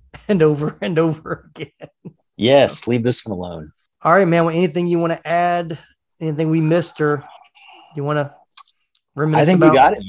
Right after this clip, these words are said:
Speaker 2: man. It was, uh, it was a good, it was a good time. Enjoyed it.
Speaker 1: Yeah. It's a great movie.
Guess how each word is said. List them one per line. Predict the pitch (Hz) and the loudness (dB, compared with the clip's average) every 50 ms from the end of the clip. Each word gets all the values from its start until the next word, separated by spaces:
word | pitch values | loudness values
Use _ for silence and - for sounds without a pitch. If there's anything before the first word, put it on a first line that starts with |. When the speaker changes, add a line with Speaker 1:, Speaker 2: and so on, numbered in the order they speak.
| 98 | -8
Speaker 2:
man. | 104 120 135 147 | -6 -6 -6 -6
It | 131 87 | -8 -6
was, | 104 113 104 98 113 | -6 -6 -4 0 2
uh, | 107 104 101 95 95 90 | 2 2 2 0 -2 -4
it | - - | -8 -12
was | 107 110 | -12 -6
a | 110 | -2
good, | 139 139 120 | 0 -2 -2
it | 120 _ _ - | -2 _ _ -10
was | 120 117 | -8 -4
a | 123 | -2
good | 139 143 - | -2 -2 0
time. | 147 139 151 147 107 - _ _ _ | -2 -4 -4 -4 -8 -10 _ _ _
Enjoyed | 101 98 117 120 127 113 | -8 -4 -2 -2 -2 -2
it. | |
Speaker 1:
Yeah. | 143 139 135 - _ _ _ _ _ _ _ _ _ _ _ _ _ - _ _ _ _ | -4 -6 -8 -10 _ _ _ _ _ _ _ _ _ _ _ _ _ -20 _ _ _ _
It's | - 151 - | -8 -6 -6
a | 160 | -2
great | 143 180 190 180 | -2 0 0 2
movie. | 170 170 175 165 165 165 160 156 156 | 2 2 2 2 2 0 -2 -4 -8